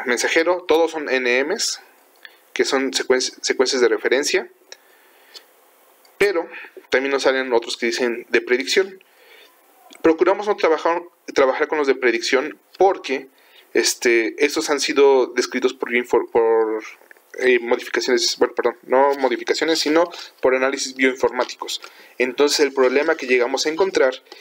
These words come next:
es que pueden ser que no existan. Entonces, como vamos a trabajar en un sistema de clonación, vamos a trabajar con lo que ya ha sido reportado y lo que sabemos que existe.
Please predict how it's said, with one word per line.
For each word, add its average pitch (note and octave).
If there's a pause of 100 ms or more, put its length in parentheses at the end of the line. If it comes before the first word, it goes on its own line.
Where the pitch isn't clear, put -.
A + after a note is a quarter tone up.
(100)
es -
que C#3
pueden C#3
ser C3+
que C3+
no C3
existan. B2
Entonces, C3+
como A#2+
vamos D3
a -
trabajar B2+
en A#2+
un B2+
sistema B2
de A2+
clonación, A#2 (400)
vamos D3
a -
trabajar C3+
con B2+
lo A#2+
que A#2+
ya B2
ha B2
sido C3
reportado B2
y C#3
lo A2+
que -
sabemos A#2
que -
existe. -